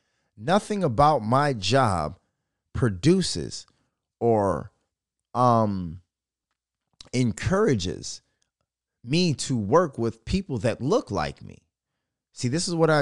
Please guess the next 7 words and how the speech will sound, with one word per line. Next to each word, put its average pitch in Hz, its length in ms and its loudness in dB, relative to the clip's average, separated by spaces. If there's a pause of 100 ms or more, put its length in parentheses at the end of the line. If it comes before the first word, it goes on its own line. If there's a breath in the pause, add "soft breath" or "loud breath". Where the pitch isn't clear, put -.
(120)
it's - 240 0
a 110 60 2
mindset, 139 800 -4
guys. - 340 -16
It's - 80 -16
a 78 60 -10
mindset. 123 720 -10